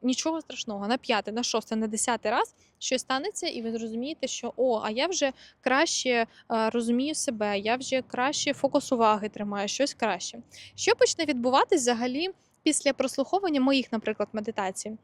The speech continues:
А, на десь третій-п'ятий день у вас відбудеться те, що ви почнете помічати, а, цю свою програму, наприклад, що ви лінувалися. Ви така: «Блін, от це я лінтяйка», наприклад. Або ви почнете помічати, що: Блін, а ось я б,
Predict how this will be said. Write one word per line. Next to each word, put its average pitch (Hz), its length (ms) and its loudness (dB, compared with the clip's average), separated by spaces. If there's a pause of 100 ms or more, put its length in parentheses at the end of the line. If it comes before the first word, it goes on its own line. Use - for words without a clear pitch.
(120)
А, 233 240 2
на 262 120 2
десь 262 180 0
третій-п'ятий 247 640 0
день 320 300 0 (100)
у 233 100 -4
вас 294 320 -2
відбудеться 269 480 -2
те, - 200 0
що - 180 0
ви 277 120 2
почнете 285 640 0 (300)
помічати, 339 840 2 (300)
а, 240 300 -2 (320)
цю - 200 4
свою 320 220 4
програму, 285 520 4
наприклад, 285 420 -2
що - 140 -6
ви 269 140 0
лінувалися. 240 580 0
Ви 247 80 -2
така: 262 220 0
«Блін, 403 460 4
от 220 60 -4
це 494 220 4
я 466 160 4
лінтяйка», 226 520 -2
наприклад. 208 480 -6 (300)
Або 254 280 2
ви 381 100 2
почнете 320 440 -2
помічати, 285 640 -2
що: 262 300 0 (320)
Блін, 247 500 2
а 214 100 0
ось - 240 -4
я 269 200 4
б, 247 60 -4